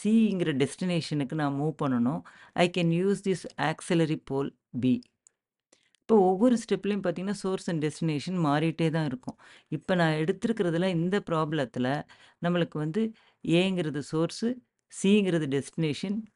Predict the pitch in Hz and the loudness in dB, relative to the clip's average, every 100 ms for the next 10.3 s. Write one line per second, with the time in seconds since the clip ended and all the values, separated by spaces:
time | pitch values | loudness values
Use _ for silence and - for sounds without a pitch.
0 | - 160 220 226 175 156 143 139 190 151 | -4 4 8 8 6 2 2 -2 -2 -2
1 | 147 147 170 151 147 131 - 123 110 - | -2 0 2 4 2 0 0 0 -2 -8
2 | _ _ _ _ _ _ _ _ _ - | _ _ _ _ _ _ _ _ _ -4
3 | 185 190 214 190 160 156 139 135 143 135 | 0 2 4 4 2 2 0 0 0 -2
4 | - 127 123 - - _ _ _ - 190 | 0 0 -2 -6 -12 _ _ _ -2 2
5 | 202 190 175 139 - - 170 208 233 _ | 2 2 0 -4 -8 -8 -6 -6 -8 _
6 | _ 170 175 165 151 160 196 214 160 170 | _ -2 0 0 0 -2 0 2 4 4
7 | 180 170 143 165 226 247 - - 190 180 | 4 2 2 0 -2 -4 -10 -4 -2 -2
8 | 175 143 135 131 131 131 196 - - - | -2 0 -2 -2 -2 -2 -4 -12 -16 -2
9 | 175 170 175 147 120 127 - - _ - | -2 0 0 2 2 0 -4 -16 _ -6
10 | 208 196 170 | 0 2 2